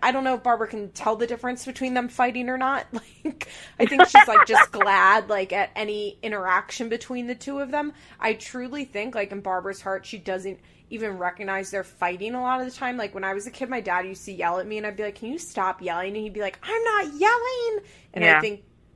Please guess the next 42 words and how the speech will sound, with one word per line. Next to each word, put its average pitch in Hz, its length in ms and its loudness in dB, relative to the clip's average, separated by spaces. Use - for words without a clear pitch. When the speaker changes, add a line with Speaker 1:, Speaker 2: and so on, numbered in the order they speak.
Speaker 1:
Barbara 196 380 0
has 208 260 -2
that 190 220 -8
same 196 400 -8
fe-, - 540 -10
that 202 200 -4
same 208 160 -6
quality. 196 760 -4
Speaker 2:
Yeah, 165 180 6
I'm 170 120 0
a - 20 4
Speaker 1:
And 156 80 4
Speaker 2:
yeller, 147 260 4
too. 151 320 -8
<laughs> 254 260 -8
Speaker 1:
so 269 100 -2
I 254 120 -2
think, 294 560 -10
I 254 120 -2
think 269 300 -10
that 320 220 -2
Barbara 214 360 0
just 226 220 -8
loves 202 520 -2
the 202 100 -4
chaos 196 840 -2
dynamic 277 600 -2
that 320 160 -4
they 330 140 -2
have. 349 440 -4
And 233 160 0
when 240 100 2
Speaker 2:
Yeah. 175 140 0
Speaker 1:
a - 20 -6
boyfriend 240 420 -2
is 262 140 -4
in 254 120 -4
the 220 60 -4
picture, 233 440 -6
Janelle 214 340 -4
pulls 208 300 -8
away, 196 500 -2